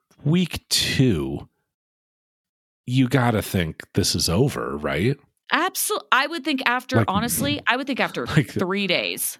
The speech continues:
Speaker 1: Yeah, I know. <laughs>
Speaker 2: Like, if I just try to think, like, what's the longest that I, when I was in a serious relationship before I was married, like, what was the longest that I would go without talking to that person? If I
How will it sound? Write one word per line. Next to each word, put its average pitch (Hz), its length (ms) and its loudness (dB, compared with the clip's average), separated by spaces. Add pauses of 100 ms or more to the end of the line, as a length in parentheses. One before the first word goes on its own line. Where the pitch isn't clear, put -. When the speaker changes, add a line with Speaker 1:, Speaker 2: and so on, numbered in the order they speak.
(140)
Speaker 1:
Yeah, - 200 4
I 139 80 6
know. 131 720 2
<laughs> - 200 2 (680)
Speaker 2:
Like, 285 260 0
if 285 100 0 (200)
I 302 140 4
just 330 340 -4
try 320 180 0
to 302 100 -4
think, 294 160 -2
like, 285 200 0
what's 285 200 -4
the 294 80 -2
longest 240 680 -2
that 220 320 0 (760)
I, 226 180 2 (500)
when 220 160 0
I 233 100 0
was 247 180 -2
in 233 80 0
a 220 140 0
serious 233 460 -4
relationship 226 540 -2
before 226 300 -2
I 220 60 -2
was 214 220 -4
married, 220 360 0
like, 185 160 -4
what 202 120 -4
was 233 140 -4
the 226 100 -2
longest 202 440 -2
that 208 120 -2
I 196 80 0
would 190 200 -6
go 180 160 0
without 208 360 -2
talking 262 420 -2
to 180 120 -4
that 151 200 -2
person? 151 420 -4
If 160 120 -4
I 262 220 0